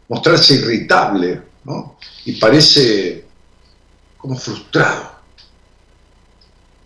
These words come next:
Son niños cuyo comportamiento cambia de forma repentina, sin que haya una causa concreta que lo justifique, ¿no?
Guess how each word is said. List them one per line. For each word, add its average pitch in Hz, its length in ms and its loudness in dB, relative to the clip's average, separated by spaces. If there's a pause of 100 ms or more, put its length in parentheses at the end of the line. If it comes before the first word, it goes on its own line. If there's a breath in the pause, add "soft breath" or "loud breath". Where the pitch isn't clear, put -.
(960 soft breath)
Son 180 260 0
niños 196 300 2
cuyo 147 280 2
comportamiento 131 1160 0
cambia 143 260 2
de 120 80 2
forma 147 320 0
repentina, 113 800 0
sin 120 220 0
que 165 80 0
haya 143 160 2
una 117 180 -2
causa 143 360 0
concreta 127 520 -2
que 101 60 -4
lo 98 140 -2
justifique, 104 760 -2
¿no? 180 320 -4